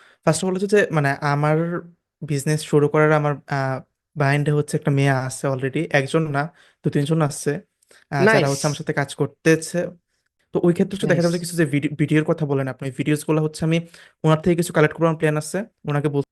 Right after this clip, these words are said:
Speaker 1: থেকে হচ্ছে আমি, আহ, এই ইনফ্লুয়েন্সার সাথে আমার কোল্যাব করা, কারণ হচ্ছে আমি এখান থেকে একটা ভিডিও পাচ্ছি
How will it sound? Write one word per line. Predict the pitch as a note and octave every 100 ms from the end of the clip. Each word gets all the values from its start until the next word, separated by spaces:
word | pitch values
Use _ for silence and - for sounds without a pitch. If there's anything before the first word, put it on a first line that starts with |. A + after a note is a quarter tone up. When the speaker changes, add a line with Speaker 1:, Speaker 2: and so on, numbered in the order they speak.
| _
Speaker 1:
থেকে | E3 D#3+ G#3
হচ্ছে | G#3 G#3+
আমি, | G#3 F3 E3
আহ, | D3+ C#3 C3
এই | C#3+ C#3+ C#3+ - _ - F2+ - -
ইনফ্লুয়েন্সার | D#3 D3 D3 D3+
সাথে | - D3
আমার | D3
কোল্যাব | - C#3+ C#3+ -
করা, | D3 D#3+ D#3+ - _
কারণ | - D3
হচ্ছে | C#3+ D#3+
আমি | D3+
এখান | D3+
থেকে | D#3
একটা | D#3+ D3+
ভিডিও | C#3+ C#3+
পাচ্ছি | D3 C#3 - F3 G#3